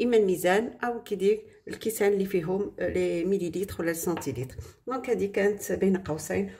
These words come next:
وان شاء الله ندوزو للمقادير. آه، بسم الله، ندوزو للمقادير. المقادير كالتالي، غنبداو بالزنجلان. الزنجلان هنا عندي واحد ثلاثمية غرام ديال الزنجلان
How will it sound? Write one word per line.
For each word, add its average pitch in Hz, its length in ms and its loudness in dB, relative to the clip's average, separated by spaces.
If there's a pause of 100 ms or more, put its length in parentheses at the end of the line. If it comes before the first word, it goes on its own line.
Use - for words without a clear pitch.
(140)
وان 240 100 -2
شاء - 140 -2
الله 220 200 2
ندوزو 196 240 2
للمقادير. 165 520 0 (540)
آه، 180 240 6
بسم 262 280 0
الله، 247 280 4
ندوزو 202 220 0
للمقادير. 180 560 0 (260)
المقادير 285 440 2
كالتالي، 147 540 0
غنبداو 262 280 2
بالزنجلان. 185 520 2 (100)
الزنجلان 254 520 2
هنا 277 160 2
عندي 175 460 2
واحد 180 240 -4
ثلاثمية 233 320 -2 (120)
غرام 156 160 2
ديال 151 160 -2
الزنجلان 190 540 2